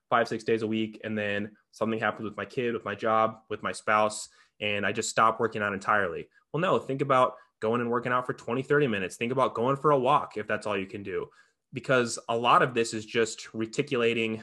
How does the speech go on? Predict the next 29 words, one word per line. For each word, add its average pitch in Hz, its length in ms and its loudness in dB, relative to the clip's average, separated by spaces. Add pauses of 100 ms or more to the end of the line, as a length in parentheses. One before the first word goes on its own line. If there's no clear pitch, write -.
(140)
the 107 560 -4 (160)
idea 110 720 0
that 104 340 -2
you 131 240 2
are 113 220 4
someone 110 320 -2
who's 107 160 -8
focused 113 360 -2
on 101 140 -2
health 98 220 -6
and 104 100 -20
fitness - 480 -10 (300)
and 110 80 -6
keeping 117 280 -4
that 110 140 2
at 107 60 -4
the 98 80 -6
front 107 180 -2
of 98 80 -2
mind. 95 380 -2
So 98 160 -6
often 131 340 0
it's 110 160 -6
just - 300 -6
psychology 107 560 0
as 98 100 -6
opposed 101 280 -6
to 101 60 -6
physiology 90 800 -4